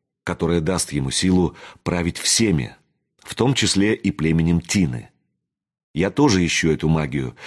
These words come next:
чтобы помешать ему обрести могущество. Мне хотелось бы, чтобы вы созвали совет провидцев, который скажет мне, где отыскать эту магию, пока не поздно,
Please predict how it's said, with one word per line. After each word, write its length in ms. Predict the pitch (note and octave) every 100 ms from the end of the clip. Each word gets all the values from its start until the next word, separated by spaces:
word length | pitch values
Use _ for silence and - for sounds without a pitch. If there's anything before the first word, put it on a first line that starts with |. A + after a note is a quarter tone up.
| -
чтобы 320 | - G2 F#2
помешать 480 | F#2+ F2 E2+ F#2 F2
ему 200 | F2 D#2+
обрести 380 | D2 D2+ D2+ -
могущество. 800 | D2+ E2+ F#2+ - - - - - _ _ _ _ _ _ _ _
Мне 200 | C#2+ F2+
хотелось 480 | F2+ E2+ F#2 F#2 F2+
бы, 220 | E2+ F#2+ - - -
чтобы 340 | - - D#2+ E2
вы 140 | F#2+
созвали 440 | F#2 D#2 D2 F2
совет 400 | F2+ E2 D#2 F2
провидцев, 720 | - G2 G#2+ G2 - C#2 - - - - -
который 340 | D#2+ G2 G#2
скажет 460 | G#2 - G#2 F2 E2
мне, 320 | F2+ F#2+ F#2 - -
где 340 | E2+ F#2+ A2 G#2+
отыскать 460 | F2 E2 - D2+
эту 140 | D2+ D#2
магию, 540 | E2 D#2+ C#2+ D2+ B1+ _
пока 260 | E2 D#2+ E2+
не 120 | F#2
поздно, 520 | - E2 C2 C2 A1+